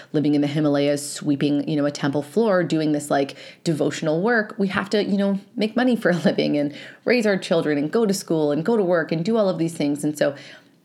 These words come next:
I really see the point and the intention of these sadhanas, these daily spiritual practices, whether, again, it's a meditation practice or an asana practice, as, um, something that we use to support us, right? So, like, these formal practices are what we use to support us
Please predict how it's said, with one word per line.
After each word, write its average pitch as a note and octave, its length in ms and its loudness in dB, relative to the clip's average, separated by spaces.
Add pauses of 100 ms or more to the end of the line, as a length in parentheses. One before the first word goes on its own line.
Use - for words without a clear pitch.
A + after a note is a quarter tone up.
I A#3+ 80 6
really G3+ 260 4
see E3+ 300 0
the D3 80 2
point F3+ 380 -2
and D3+ 100 2
the C#3+ 100 0
intention D3 640 0
of C#3 300 -2
these C#3 280 0
sadhanas, C#3+ 760 -2
these D3 260 -4
daily D3 480 0
spiritual C#3 480 -2
practices, C#3+ 560 -2
whether, C3+ 220 2
again, D3 240 0
it's - 220 -6
a D3 60 -2
meditation C#3+ 560 0
practice G3 440 -2
or - 160 -2
an C#3 100 -2
asana G#3 360 -2
practice, E3 440 -2 (680)
as, F3+ 300 0
um, D3 400 0 (180)
something B3+ 360 2
that G#3 120 0
we E3 100 2
use D3+ 480 2
to C#3+ 340 0
support G3+ 420 0
us, D3 240 0
right? D#3+ 200 0
So, D3 100 0
like, C#3+ 200 0
these C3+ 160 -4
formal A3 320 2
practices C#3+ 640 0
are D#3 120 0
what D#3+ 140 0
we G#3 80 0
use D3+ 200 2
to D#3 100 -4
support C#3+ 400 -4
us C#3 180 -4